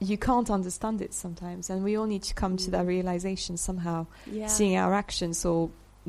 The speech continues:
Speaker 1: that of people around us or
Speaker 2: Yeah.
Speaker 1: something. Um,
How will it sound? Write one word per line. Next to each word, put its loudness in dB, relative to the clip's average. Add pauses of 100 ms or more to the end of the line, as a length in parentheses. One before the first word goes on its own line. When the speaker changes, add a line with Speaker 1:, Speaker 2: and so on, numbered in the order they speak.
(120)
Speaker 1:
that 4
of 0
people 6
around 6
us 4
or 8
Speaker 2:
Yeah. 4
Speaker 1:
something. 2 (560)
Um, 6